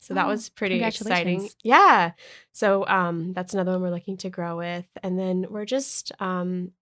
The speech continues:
Speaker 1: we're focusing on a lot of international distribution. I mean, I mentioned we have, uh, distribution in Macau and Hong Kong, and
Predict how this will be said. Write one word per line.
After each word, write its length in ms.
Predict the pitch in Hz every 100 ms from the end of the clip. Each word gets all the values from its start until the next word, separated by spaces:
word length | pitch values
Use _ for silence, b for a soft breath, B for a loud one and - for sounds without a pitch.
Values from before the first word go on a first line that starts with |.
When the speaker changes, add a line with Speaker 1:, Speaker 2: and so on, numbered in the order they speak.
| _ -
Speaker 1:
we're 80 | 202
focusing 540 | - 269 415 392 392
on 140 | 262 202
a 60 |
lot 140 | 185 185
of 60 |
international 640 | - 190 202 180 180 190 180
distribution. 720 | 180 - 165 185 185 175 156
I 40 |
mean, 220 | 160 165 165 B B B B
I 60 | 180
mentioned 320 | 180 185 190
we 100 | 185
have, 340 | 185 185 170 -
uh, 260 | 180 165 170
distribution 460 | 180 202 196 185 175
in 40 | 165
Macau 440 | - 180 170 175
and 160 | 180 170
Hong 200 | 160 160
Kong, 600 | - 214 208 202 196 196 -
and 280 | 170 160